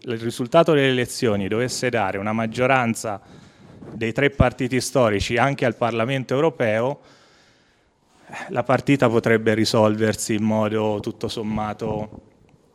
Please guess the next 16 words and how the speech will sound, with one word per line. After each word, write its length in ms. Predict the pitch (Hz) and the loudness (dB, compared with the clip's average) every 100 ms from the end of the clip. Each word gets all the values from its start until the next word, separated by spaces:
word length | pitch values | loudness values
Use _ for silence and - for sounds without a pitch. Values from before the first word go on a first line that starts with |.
| _ _ _ _ _ _ - - | _ _ _ _ _ _ -18 -14
eh, 680 | - 113 107 104 101 104 104 | -10 -6 -6 -6 -8 -10 -12
non 240 | 107 110 117 | -10 -8 -6
troppo 380 | 120 113 - 113 | -6 -6 -6 -6
difficoltoso. 920 | 107 - 110 110 98 104 95 - - _ _ _ _ _ _ _ _ _ _ | -6 -10 -8 -8 -8 -10 -12 -14 -20 _ _ _ _ _ _ _ _ _ _
Se 220 | - - 196 | -10 -2 0
invece 680 | 202 175 180 170 - 151 | 0 0 0 0 0 -2
dovesse 480 | 139 139 139 - 143 | 0 -2 -4 -2 2
esserci 800 | 131 131 127 - 123 - 135 127 | 2 2 0 -4 -6 -6 -6 -4
una, 460 | 120 123 117 117 123 | -4 -4 -2 -2 -4
un 140 | 120 | -8
problema 420 | 113 120 127 135 123 | -6 -6 -4 -4 -4
di 120 | 113 | -6
maggioranza 800 | 120 113 123 120 107 104 110 101 | -6 -6 -4 -2 -4 -6 -10 -8
al 180 | 139 127 | -6 -4
Parlamento 580 | 127 120 117 123 120 117 | -6 -6 -6 -6 -6 -6
europeo 680 | 110 120 123 101 107 127 | -8 -8 -6 -6 -6 -8